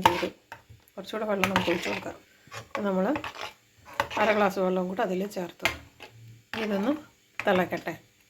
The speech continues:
സമയത്ത് നമുക്ക് അതിനകത്ത് അര സ്പൂൺ ഉപ്പിട്ടു, അര സ്പൂൺ ഉപ്പിട്ട് കൊടുക്കാം. പിന്നെ നമുക്ക്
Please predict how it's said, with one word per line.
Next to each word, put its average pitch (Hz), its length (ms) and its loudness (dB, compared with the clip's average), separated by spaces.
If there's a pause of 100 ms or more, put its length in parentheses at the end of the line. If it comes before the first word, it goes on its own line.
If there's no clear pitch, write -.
(560)
സമയത്ത് 196 320 4
നമുക്ക് 185 220 4 (300)
അതിനകത്ത് 196 360 0 (100)
അര 190 200 4
സ്പൂൺ 202 220 -2 (100)
ഉപ്പിട്ടു, 180 380 -4 (180)
അര 202 100 -4 (100)
സ്പൂൺ 190 220 -6 (120)
ഉപ്പിട്ട് 196 300 -10
കൊടുക്കാം. 185 300 -8 (440)
പിന്നെ 214 280 -2
നമുക്ക് 185 260 2